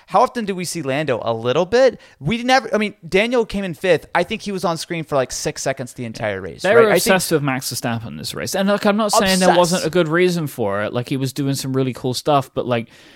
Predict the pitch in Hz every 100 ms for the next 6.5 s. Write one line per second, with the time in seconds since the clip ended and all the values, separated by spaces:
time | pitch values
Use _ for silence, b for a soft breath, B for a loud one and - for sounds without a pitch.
0 | B _ 151 165 160 139 131 - 107 135
1 | 143 160 180 165 131 139 143 156 147 -
2 | 139 123 113 - - 127 113 127 - 120
3 | 107 98 110 - - - _ _ _ _
4 | _ _ 101 87 - 180 185 190 175 180
5 | 196 214 180 170 165 151 190 233 139 113
6 | 113 101 123 -